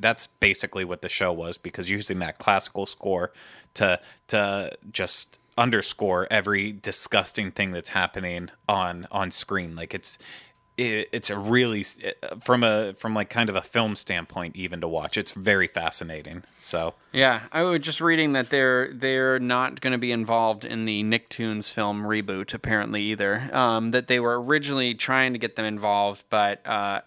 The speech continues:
Speaker 2: Paramount Pictures doesn't want
Speaker 1: No.
Speaker 2: anything to do <laughs> with Ren and Stimpy.
Speaker 1: I feel like the show, when it, when it was on the five seasons, it was like they captured lightning in a bottle, and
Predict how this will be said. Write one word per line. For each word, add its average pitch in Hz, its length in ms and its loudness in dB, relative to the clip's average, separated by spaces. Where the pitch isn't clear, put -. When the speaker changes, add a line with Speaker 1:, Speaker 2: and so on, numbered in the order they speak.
Speaker 2:
Paramount 120 400 2
Pictures 110 640 -4
doesn't 107 200 -6
want 98 140 0
Speaker 1:
No. - 40 -4
Speaker 2:
anything 127 380 0
to 117 100 -4
do 113 200 2
<laughs> - 20 4
with - 460 2
Ren - 120 -2
and 113 100 -4
Stimpy. 117 600 -2
Speaker 1:
I 123 100 2
feel 147 240 4
like 147 220 0
the 127 100 2
show, 104 560 2
when 104 240 -2
it, 113 320 0
when 104 200 -2
it 123 100 0
was 110 160 -2
on 95 320 2
the 90 80 -2
five 95 320 2
seasons, 95 460 -6
it 95 180 -6
was 95 180 -2
like 92 320 2
they 92 140 0
captured 92 480 -2
lightning 90 340 -2
in 82 100 -6
a 78 40 -8
bottle, 73 380 -6
and 90 460 2